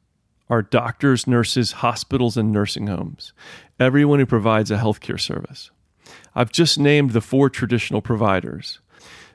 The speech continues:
There are lots of other providers that are also very important and often overlooked in discussions from a traditional healthcare perspective. Therapists, nurse assistants, diagnostic centers, assisted living,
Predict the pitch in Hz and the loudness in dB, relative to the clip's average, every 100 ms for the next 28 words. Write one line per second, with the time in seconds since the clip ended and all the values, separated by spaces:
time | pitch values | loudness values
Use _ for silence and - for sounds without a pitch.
0 | - 131 131 147 170 170 - - 180 175 | 0 4 4 4 2 0 0 2 4 2
1 | 135 104 101 101 104 101 - _ _ _ | 0 0 2 2 0 -2 -10 _ _ _
2 | _ 117 123 - 156 - 139 98 120 131 | _ 0 0 2 2 4 2 2 2 2
3 | 139 113 113 98 104 98 - - 127 127 | 2 0 -2 -2 -2 -4 -4 -2 0 0
4 | 147 135 120 117 120 98 95 - - - | -2 -2 -2 0 0 0 -2 -4 -16 -18
5 | _ _ _ 123 110 104 - 139 120 123 | _ _ _ 0 2 0 0 0 2 0
6 | 110 - 110 107 117 113 - 113 110 101 | 0 0 -2 -2 -2 0 0 0 0 -2
7 | - - 113 131 - 104 - - 147 _ | -2 -8 -8 -10 -8 -8 -8 -14 -16 _
8 | _ _ _ - - - _ - 131 139 | _ _ _ -20 -20 -20 _ 0 4 4
9 | 131 139 131 - - 123 120 127 - 117 | 4 2 0 -4 -4 0 4 4 2 0
10 | 131 117 123 113 - - 110 117 110 107 | 0 0 -2 -4 -4 0 2 2 2 2
11 | 110 - - 120 117 113 - 131 - 131 | 0 -2 -4 -2 0 0 -2 -4 0 0
12 | - 120 117 104 110 107 | 0 -2 0 0 0 0